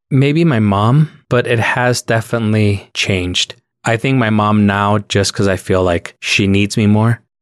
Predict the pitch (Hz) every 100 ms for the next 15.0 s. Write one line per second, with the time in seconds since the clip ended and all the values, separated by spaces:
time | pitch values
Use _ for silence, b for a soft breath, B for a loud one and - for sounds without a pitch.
0 | - 110 110 110 104 101 - 104 95 92
1 | 92 92 92 90 87 90 _ - 95 95
2 | 92 92 87 92 90 85 - 95 92 95
3 | 85 - - - 98 98 - 101 95 87
4 | - 101 95 95 107 107 101 95 101 92
5 | 90 90 110 - - _ _ - 107 104
6 | 110 104 110 98 - - 82 - 98 92
7 | 85 - - 110 95 90 98 - 110 98
8 | 110 104 101 98 98 95 95 - 98 -
9 | 107 104 95 90 - 98 92 101 101 87
10 | - _ _ - 104 - 117 104 104 101
11 | 95 95 95 - 92 95 90 90 - 90
12 | 98 98 107 - - 101 - 98 92 92
13 | 90 87 87 - 101 90 87 80 - 92
14 | - 98 95 95 90 92 87 87 85